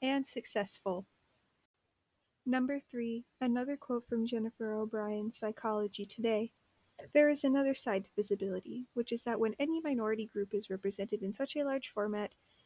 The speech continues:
the way in which they are portrayed carries a burden of representation and runs the risk of reinforcing stereotypes about a specific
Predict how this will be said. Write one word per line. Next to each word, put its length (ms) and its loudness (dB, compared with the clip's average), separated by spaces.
the 100 8
way 300 4
in 180 2
which 440 2
they 120 0
are 140 0
portrayed 540 0
carries 340 0
a 80 2
burden 480 4
of 100 0
representation 960 -2
and 300 2
runs 320 4
the 140 2
risk 340 -2
of 140 2
reinforcing 520 0
stereotypes 640 -2
about 180 -4
a 140 0
specific 560 -6